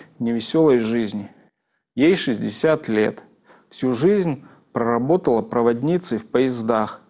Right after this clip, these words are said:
Одна растила сына. Пока была жива мама, присматривала за сыном.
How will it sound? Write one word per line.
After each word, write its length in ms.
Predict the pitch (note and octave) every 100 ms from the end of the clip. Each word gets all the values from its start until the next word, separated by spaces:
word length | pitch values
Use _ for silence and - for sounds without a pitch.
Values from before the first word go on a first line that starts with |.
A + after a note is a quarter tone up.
| _ _ _
Одна 340 | A#2+ A2 D#3 F3
растила 480 | - - D3+ D3+
сына. 540 | A#2 - B2+ A#2+ A2+ - - _ _ _ - - -
Пока 280 | A#2+ D3+ D3+
была 400 | C3+ D3+ D#3 C#3
жива 320 | C#3+ D#3 D3+
мама, 540 | D#3 F3+ F3 A2 - _ _ _ _ _ _ _ - _
присматривала 840 | B2+ - D#3 E3+ F3+ D3 A2+ G#2+
за 160 | G2 B2
сыном. 580 | - C3+ A#2+ A2 -